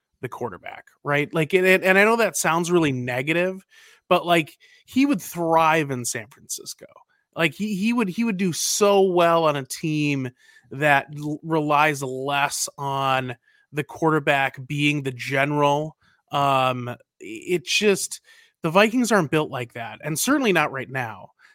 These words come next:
So, um, you know, I had this conversation the other day,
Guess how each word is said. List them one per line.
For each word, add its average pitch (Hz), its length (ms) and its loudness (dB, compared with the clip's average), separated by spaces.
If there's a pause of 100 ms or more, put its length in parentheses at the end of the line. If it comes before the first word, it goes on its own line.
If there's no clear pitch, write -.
So, 160 600 4 (420)
um, 156 800 2
you 190 180 0
know, 202 160 6
I 196 80 4
had 220 100 0
this 214 140 -4
conversation 190 720 -4
the 170 80 0
other 156 180 -4
day, 139 640 -2